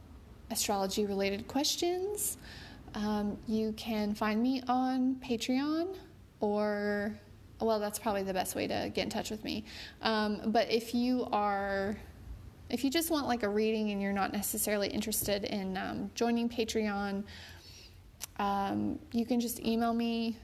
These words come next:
beautymarkings at gmail dot com. Um, I always take chart readings, consultations, um, things like that. So, uh, yeah,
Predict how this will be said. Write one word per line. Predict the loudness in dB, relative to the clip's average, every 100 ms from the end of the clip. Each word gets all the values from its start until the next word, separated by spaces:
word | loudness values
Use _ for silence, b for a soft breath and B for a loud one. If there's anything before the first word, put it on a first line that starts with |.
| -8 0
beautymarkings | 2 2 0 0 0 2 2 2 0 0
at | 0
gmail | 2 2 2
dot | 2 0
com. | 0 2 4 4 2 0 -2
Um, | 0 2
I | 2 0 2
always | 2 4 2 2 0 -2
take | -6 0 2 0 -4 -14 -14 -16 -18 -16 -8
chart | -2 0
readings, | 2 2 4 4 4 2 0 -4
consultations, | -2 0 0 2 2 2 2 2 4 4 2 0 -4 B B B B -6
um, | -2 -2 0
things | 0 2
like | 0 0
that. | 0 0 0
So, | 2 2 2 0 -4 B B B B B
uh, | -4 -2 -2
yeah, | 0 2 2 2 2